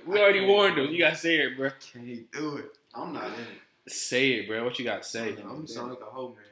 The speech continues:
Speaker 1: Sound like a hoe,
Speaker 3: A
Speaker 1: then.
Speaker 3: hoe, man.
Speaker 2: A hoe, man.
Speaker 1: All, all of this is jokes. Say it.
Speaker 3: Alright.
Speaker 1: Come on.
Speaker 2: Nah.
Speaker 1: Say it,
Speaker 2: Go
Speaker 1: bro.
Speaker 2: ahead, go, go ahead, get your shit out.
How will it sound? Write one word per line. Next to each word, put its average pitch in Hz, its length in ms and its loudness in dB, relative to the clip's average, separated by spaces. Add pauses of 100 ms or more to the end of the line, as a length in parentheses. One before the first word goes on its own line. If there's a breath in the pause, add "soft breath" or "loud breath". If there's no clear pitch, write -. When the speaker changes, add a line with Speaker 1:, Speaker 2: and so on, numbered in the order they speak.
(140)
Speaker 1:
Sound 208 460 -2
like 247 100 0
a 262 220 4
hoe, 254 200 2
Speaker 3:
A - 80 0
Speaker 1:
then. 214 340 0
Speaker 3:
hoe, 143 100 -6
man. 151 360 -10 (100)
Speaker 2:
A 101 60 -18
hoe, 120 240 -14
man. 110 160 -16 (120)
Speaker 1:
All, 147 460 0
all 185 240 8
of 196 60 6
this 190 180 6
is 143 120 -6
jokes. - 1200 0 (240)
Say - 260 -4
it. - 60 -6
Speaker 3:
Alright. 113 200 -14 (400)
Speaker 1:
Come 120 100 -10
on. 98 80 -8
Speaker 2:
Nah. - 40 -14 (280)
Speaker 1:
Say 110 200 -6
it, - 40 -4
Speaker 2:
Go 147 60 -6
Speaker 1:
bro. 156 80 -4
Speaker 2:
ahead, 139 140 -6
go, 113 80 -10
go 131 160 -8
ahead, 127 140 -6
get 131 100 -14
your 127 100 -10
shit 127 220 -8
out. 98 180 -14